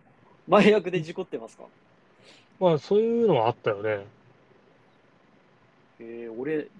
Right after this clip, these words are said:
Speaker 1: 二十三。あー、なんかノロウイルスにはかかってたね。
Speaker 2: あ、それ
Speaker 1: 冬、冬場。
Speaker 2: あー、なるほどね。
Speaker 1: うん。
Speaker 2: その次の年って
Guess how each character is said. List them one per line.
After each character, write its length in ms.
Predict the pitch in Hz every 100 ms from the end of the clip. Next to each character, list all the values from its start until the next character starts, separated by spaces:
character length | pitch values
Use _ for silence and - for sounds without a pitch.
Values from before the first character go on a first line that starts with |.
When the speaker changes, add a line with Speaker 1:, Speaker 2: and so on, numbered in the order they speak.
| -
Speaker 1:
二 100 | 131
十 160 | 135
三。 240 | 110 117 101 - _ _ _ _ _ _ _ _ _ _ _ _ _ _ _ _ _ _ _ _ _ _ _ _ _ -
あ 40 |
ー、 680 | 127 127 127 123 127 120 120
な 80 | 143
ん 20 |
か 80 | 123
ノ 160 | 139
ロ 160 | 175 262
ウ 60 | 277
イ 60 |
ル 100 | 277
ス 140 | 226 160
に 60 |
は 80 | 170
か 120 | -
か 60 | 127
っ 60 | 131
て 160 | 117
た 120 | -
ね。 200 | 120 131 _ _ _ _ _ _ _ _ _ _ _ _ _ _ _ _ _ _ _ -
Speaker 2:
あ、 80 | 156
そ 140 | -
れ 100 | 156
Speaker 1:
冬、 380 | 202 226 226 226
冬 240 | 165 147
場。 220 | 135 131 - _ - _ _ -
Speaker 2:
あ 60 | 139 127 120
ー、 20 |
な 120 | 120
る 80 | 127
ほ 60 | 127
ど 140 | 131
ね。 140 | 165 180 _ _ -
Speaker 1:
う 60 |
ん。 280 | 143 131 113 92 _ _ _ _ _ _ _ _ _ _ _ _ _ _
Speaker 2:
そ 240 | - - 180
の 160 | 220 -
次 360 | - 220 208 254
の 140 | 240
年 320 | - 123 -
っ 20 |
て 60 | 127